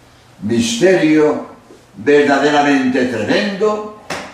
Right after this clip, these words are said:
el que la salvación de muchos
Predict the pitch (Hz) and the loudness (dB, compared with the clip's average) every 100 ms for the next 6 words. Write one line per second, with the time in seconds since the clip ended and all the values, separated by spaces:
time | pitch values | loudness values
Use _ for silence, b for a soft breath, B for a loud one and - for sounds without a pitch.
0 | - _ - 135 127 - 135 127 127 120 | -20 _ -4 -2 0 0 0 2 0 -2
1 | 107 - - 170 165 139 127 170 202 - | -4 -6 -2 0 0 0 0 0 0 -4
2 | 214 220 | -4 -6